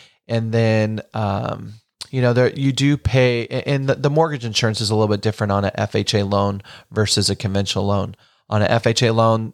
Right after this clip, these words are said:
it will stay on for the life of the loan, whereas a conventional loan, it will fall off after you reach that twenty percent in equity.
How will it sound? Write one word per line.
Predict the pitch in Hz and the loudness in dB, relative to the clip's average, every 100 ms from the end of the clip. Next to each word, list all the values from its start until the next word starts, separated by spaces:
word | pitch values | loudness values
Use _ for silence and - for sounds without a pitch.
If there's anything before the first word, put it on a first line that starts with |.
| _ | _
it | 110 | -4
will | 101 | -2
stay | - 110 104 | 0 2 2
on | 101 95 | 2 0
for | 98 | -2
the | 95 | -2
life | 104 123 147 | 0 0 0
of | 156 | -4
the | 147 | -4
loan, | 147 143 147 143 139 _ | 0 0 -2 -6 -14 _
whereas | 113 110 101 | -8 -4 -2
a | 101 | -4
conventional | 98 101 113 131 147 135 | -6 -6 -4 -2 0 2
loan, | 135 127 | 2 2
it | 107 - | 0 -2
will | 107 | -6
fall | - - 113 107 107 | -6 0 2 4 4
off | 104 104 - - - | 4 2 -2 -18 -10
after | - 107 - | -4 -4 -2
you | 104 - _ | -4 -4 _
reach | 117 110 - | -4 0 2
that | 104 - _ - | 0 0 _ -8
twenty | - 104 | -2 0
percent | 98 107 101 | 0 0 0
in | 98 | 0
equity. | 101 - 113 123 | -2 -2 -6 -6